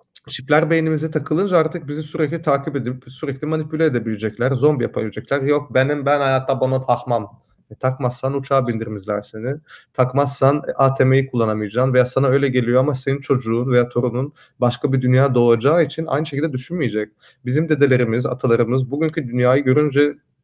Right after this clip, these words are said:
farklı görürdü bizden herhalde. Daha korkunç algılardı herhalde. Değil mi? Bin dokuz yüz yirmide böyle takılı kaldığınızı ve bir anda bugüne uyandığınızı düşünün. Bizim çocuk-, ya biz hepimiz sübjektifiz.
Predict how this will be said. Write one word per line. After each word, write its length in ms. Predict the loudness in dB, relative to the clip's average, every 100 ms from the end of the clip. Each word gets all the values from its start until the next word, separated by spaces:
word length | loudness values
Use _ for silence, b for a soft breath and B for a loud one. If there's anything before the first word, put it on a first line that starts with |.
| _ _
farklı 360 | 2 2 2
görürdü 480 | 2 4 4 0 -2
bizden 320 | -4 -2 -2
herhalde. 540 | 0 0 -2 -2 -4 -4 b b 2
Daha 200 | 2 4
korkunç 460 | 4 4 2 0
algılardı 500 | 0 2 4 4 2
herhalde. 540 | 0 2 2 0 -4 -6 _ _ _
Değil 120 | -6
mi? 80 | 0
Bin 120 | 2
dokuz 260 | 0 -2 -2
yüz 100 | 0
yirmide 320 | 2 2 4
böyle 200 | 4 2
takılı 300 | -2 -2 -2
kaldığınızı 720 | 4 4 4 -2 -2 -2 -2 -4 B B B
ve 100 | 2
bir 60 | 4
anda 280 | 4 2 0
bugüne 240 | 0 2
uyandığınızı 600 | 4 4 2 -2 -4 -6
düşünün. 360 | -10 -14 -14 -14 B B B
Bizim 180 | -2 -2
çocuk-, 280 | -2 -8 0
ya 180 | 0 0
biz 140 | -6
hepimiz 300 | -6 -2 -4
sübjektifiz. 760 | -4 -6 -4 -6 -6 -4 -4